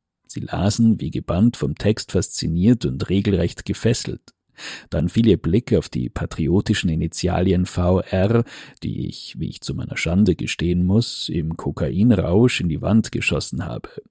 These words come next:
Sie schüttelten den Kopf, fassten sich an ihre Schulter,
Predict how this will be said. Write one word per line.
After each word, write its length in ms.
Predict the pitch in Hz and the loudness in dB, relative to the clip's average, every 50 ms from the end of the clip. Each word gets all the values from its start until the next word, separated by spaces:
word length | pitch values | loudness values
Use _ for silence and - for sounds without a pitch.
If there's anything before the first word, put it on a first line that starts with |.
| _ _ _ _ _ _ _ _ | _ _ _ _ _ _ _ _
Sie 160 | - - 80 82 | -8 -6 -4 -2
schüttelten 480 | - - - - 143 131 - 123 113 | 0 -2 0 0 -2 0 2 2 2
den 160 | - - - | 2 0 -4
Kopf, 480 | - - - 113 139 - - - - - _ - - - - - _ | -4 0 0 0 0 0 -4 -18 -18 -18 _ -18 -18 -18 -18 -20 _
fassten 420 | - - - - - - - 117 | -6 -4 -2 -2 -2 0 0 2
sich 260 | - - 107 113 - | 4 4 2 2 2
an 100 | 104 80 | 0 0
ihre 160 | - - - - | 0 -2 -4 -6
Schulter, 600 | - - - 104 113 - 117 117 117 117 117 | -4 2 2 2 4 4 4 4 6 6 4